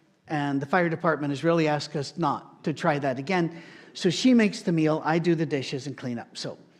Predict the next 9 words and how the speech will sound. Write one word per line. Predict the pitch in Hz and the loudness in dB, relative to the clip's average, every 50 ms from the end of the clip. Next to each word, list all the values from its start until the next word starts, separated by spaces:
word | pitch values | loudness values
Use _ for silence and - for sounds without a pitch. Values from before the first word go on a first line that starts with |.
| _ _ _ _ - - _ _ _ | _ _ _ _ -20 -20 _ _ _
I | - 151 160 | -4 -2 0
sit | - - 208 180 156 | 4 4 2 2 4
down, | - 196 196 190 190 190 190 175 - - - - - _ _ _ - | 2 4 6 6 6 6 4 2 -2 -8 -16 -20 -20 _ _ _ 0
and | 175 170 165 160 | 2 4 4 4
there's | 160 156 147 | 4 2 2
broccoli | 139 170 165 156 156 - - 165 156 147 | 2 4 4 4 2 0 -2 -2 0 0
on | 143 143 139 | 0 0 -2
my | 135 139 | -2 -4
plate. | 135 - - 135 113 101 87 - - | -6 -4 -2 -2 -2 -2 -6 -10 -20